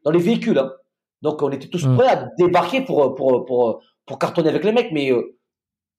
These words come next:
Speaker 1: mais le chef de section nous dit, « On se calme, on va discuter. » Et lui, il descend de la vo-, de son véhicule avec quelques mecs en protection et tout. Il commence à parler avec les gars. « Nous, on est,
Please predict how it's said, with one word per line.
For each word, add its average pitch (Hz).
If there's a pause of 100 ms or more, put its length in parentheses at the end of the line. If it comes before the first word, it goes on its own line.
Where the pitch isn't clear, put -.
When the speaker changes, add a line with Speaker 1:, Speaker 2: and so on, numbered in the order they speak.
(460)
Speaker 1:
mais 131
le 135
chef 175
de 156
section 170
nous 185
dit, « 196
On 139
se -
calme, 180
on 131
va 117
discuter. » 117
Et 127
lui, 202
il 160
descend 147
de 131
la 135
vo-, 120 (240)
de 123
son 147
véhicule 143
avec 131
quelques 143
mecs 139
en 131
protection 135
et 123
tout. 220 (360)
Il 120
commence 139
à -
parler 131
avec 120
les 120
gars. « 196
Nous, 160
on 143
est, 131